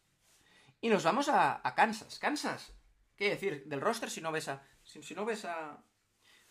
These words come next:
a, a Patrick Mahomes, que dices, "Ostras, pues no tienen tan, tan buen roster", ¿no? Y, y, Isaiah Pacheco, que demostró el año pasado las sorpresas que tanto nos gustan del draft. Jerry McKinnon, que llegó para, para petarlo en el backfield de, de, de, de Kansas el año pasado.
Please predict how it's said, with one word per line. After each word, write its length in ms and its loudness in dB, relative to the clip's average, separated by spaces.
a, 600 0
a 140 -10
Patrick 300 2
Mahomes, 320 -6
que 80 -6
dices, 280 -10
"Ostras, 220 -10
pues 140 -10
no 80 -6
tienen 180 -6
tan, 180 -2
tan 140 -6
buen 160 -8
roster", 300 -2
¿no? 240 -14
Y, 200 -8
y, 360 -6
Isaiah 280 -2
Pacheco, 340 -4
que 80 -6
demostró 440 -4
el 80 -4
año 140 -2
pasado 320 2
las 140 0
sorpresas 440 -4
que 100 -12
tanto 220 -2
nos 140 -8
gustan 260 -4
del 160 -8
draft. 320 0
Jerry 220 4
McKinnon, 480 -4
que 140 -6
llegó 260 0
para, 480 -2
para 220 -4
petarlo 580 4
en 100 -10
el 120 -10
backfield 420 0
de, 160 -6
de, 220 -14
de, 280 -10
de 120 -12
Kansas 320 -4
el 80 -4
año 160 -6
pasado. 340 -4